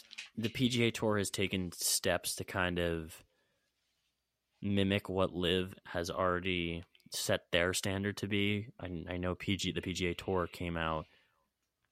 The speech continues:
and mentioned that they were going to go ahead and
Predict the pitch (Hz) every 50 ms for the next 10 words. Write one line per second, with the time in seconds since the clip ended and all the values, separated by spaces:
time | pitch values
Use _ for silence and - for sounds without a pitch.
0 | _ _ _ 95 92 87 82 80 80 78 80 - - - 90 90 85 87 87 -
1 | - 87 85 82 85 - - 85 85 82 78 80 78 78 80 87 87 82 78 80
2 | 80 80 - 87 85 82 82 80 - - - 104 92 90 87 80 85 92 87 87
3 | 85 87 85 - _ _ _ _ _ _ _ _ _ _ _ _ _ _ _ 92
4 | 95 90 90 87 85 85 82 82 82